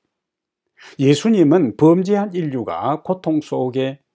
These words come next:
죽어가는 모습을 보고 소망 없이, 속절없이 죽음의 운명 속에 헤매고 방황하며 죽어가는 모습을 하늘에서 그냥 바라만 보고 계실 수가 없었어요.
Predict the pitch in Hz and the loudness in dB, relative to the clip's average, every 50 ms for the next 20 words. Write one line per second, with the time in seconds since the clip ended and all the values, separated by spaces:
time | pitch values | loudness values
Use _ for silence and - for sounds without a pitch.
0 | _ _ _ _ - - 156 131 131 110 113 110 110 113 107 107 104 104 95 - | _ _ _ _ -10 -6 0 0 0 0 0 -2 -4 -4 -6 -6 -6 -8 -8 -8
1 | - 104 90 92 90 - - 98 90 - - - _ _ _ _ _ _ - - | -10 -10 -10 -10 -10 -8 -10 -10 -10 -10 -14 -18 _ _ _ _ _ _ -8 -4
2 | 131 123 135 139 139 139 127 135 139 135 131 120 - - - 139 127 123 123 131 | -2 2 2 2 2 2 0 0 0 -2 -2 -4 -6 -10 -10 -8 -8 -8 -10 -14
3 | _ _ _ - - - - - - 139 127 117 117 101 - - - 120 117 107 | _ _ _ -16 -14 -14 -14 -6 -6 -4 -2 -2 -4 -6 -6 -12 -12 -12 -12 -12
4 | 113 _ _ _ _ _ _ _ _ - - 185 147 139 127 123 117 113 110 101 | -14 _ _ _ _ _ _ _ _ -8 -8 -4 -2 -2 -2 -2 -2 -4 -6 -8
5 | 95 _ _ _ _ _ _ 139 143 143 147 147 151 147 143 147 135 - - 147 | -10 _ _ _ _ _ _ 0 2 2 2 2 2 0 0 -2 -4 -6 -6 -6
6 | 135 131 127 127 131 135 135 127 - _ _ _ _ - 139 139 131 127 127 127 | -6 -6 -6 -6 -6 -6 -6 -8 -14 _ _ _ _ -8 -4 -2 -2 0 -2 -2
7 | 120 131 131 127 120 - _ _ _ _ - 113 117 120 120 117 117 123 123 120 | -2 -2 -2 -4 -4 -8 _ _ _ _ -6 -4 -2 0 0 0 0 -2 -2 -2
8 | 120 113 110 104 - - 147 123 117 110 107 110 107 110 104 104 107 101 - - | -2 -2 -4 -6 -8 -12 -10 -8 -6 -6 -6 -6 -6 -8 -8 -8 -8 -10 -10 -10
9 | 98 92 98 98 98 - _ _ _ _ _ - 160 165 160 147 139 127 120 104 | -10 -8 -8 -8 -8 -10 _ _ _ _ _ -6 -4 -4 -4 -4 -4 -6 -8 -8
10 | 113 110 107 - - 135 117 113 107 101 98 - _ _ _ - 110 120 135 131 | -10 -12 -12 -8 -8 -6 -6 -6 -8 -10 -12 -14 _ _ _ -4 -4 -2 -2 -2
11 | 131 139 139 135 135 - _ - 160 156 156 165 165 165 - - 143 143 143 165 | -2 -2 -4 -4 -8 -14 _ -6 -4 -4 -2 -6 -6 -6 -8 -6 -6 -6 -4 -4
12 | 151 147 - - 160 151 156 165 175 - _ _ _ - - 101 110 110 - - | -6 -8 -8 -8 -8 -6 -6 -6 -8 -10 _ _ _ -4 -2 -2 -2 -2 -4 -6
13 | - - - - - | -6 -6 -8 -14 -18